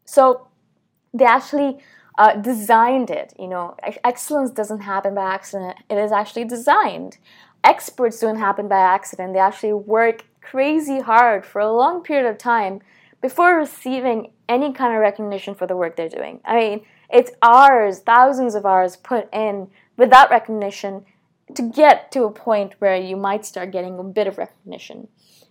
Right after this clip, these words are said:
And I think I've used this example before, but Gary Vee, one of the most powerful social media stars, he runs his own, own wine company. If you guys are interested, go sh-, go check him out. But he talks a lot about the fact that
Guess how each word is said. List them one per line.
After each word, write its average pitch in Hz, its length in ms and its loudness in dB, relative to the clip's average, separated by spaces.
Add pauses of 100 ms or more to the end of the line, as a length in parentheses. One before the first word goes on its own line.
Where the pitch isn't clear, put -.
And 240 140 -4
I 285 80 -2
think 320 160 -8
I've 294 120 2
used 254 200 -4
this 233 120 -6
example 214 360 2
before, 202 460 2
but 202 200 -4
Gary 302 400 2
Vee, 220 280 -6
one 208 140 -4
of 202 100 -4
the 208 80 -2
most 202 360 -6 (340)
powerful 226 600 2
social 202 320 -8
media 190 260 -8
stars, 190 480 -2
he 196 220 -12 (360)
runs 220 240 -2
his 208 120 -2
own, 202 160 -8 (160)
own 208 240 -2
wine 185 360 -2
company. 196 460 -10
If 196 120 -12
you 208 60 -8
guys 202 180 0
are 208 40 -4
interested, 202 380 -10
go 220 140 -6
sh-, - 180 -16 (100)
go 208 140 -2
check 202 240 -4
him 214 160 -6
out. 185 300 -6 (520)
But 254 160 2
he 311 360 -4
talks 262 360 0
a 262 60 0
lot 202 340 0
about 214 220 0
the 220 80 -6
fact 202 300 -2
that 185 260 -4